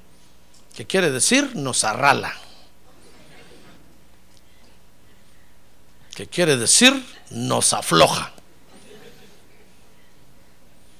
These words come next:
La familia, ahí está la familia diciéndole a usted, no, es que ya no nos das tiempo, solo en la iglesia te mantenés. Y usted, ah, pastor,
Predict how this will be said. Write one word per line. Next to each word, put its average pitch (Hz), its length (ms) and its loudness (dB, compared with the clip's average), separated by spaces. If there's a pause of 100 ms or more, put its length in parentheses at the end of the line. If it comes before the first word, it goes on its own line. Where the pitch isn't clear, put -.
(1400)
La 160 140 0
familia, 254 400 4
ahí 254 80 6
está 285 140 2
la 269 120 6
familia 254 340 6
diciéndole 240 400 2
a - 20 2
usted, 240 280 0 (260)
no, 381 340 10
es 349 120 4
que 320 100 4
ya 311 100 12
no 311 140 6
nos 285 160 6
das 285 200 6
tiempo, 339 300 4
solo 339 320 6
en 311 80 6
la 294 60 6
iglesia 285 380 6
te 240 100 6
mantenés. 233 580 8 (240)
Y 185 60 2
usted, 240 320 8 (220)
ah, 127 1000 4 (1120)
pastor, - 600 8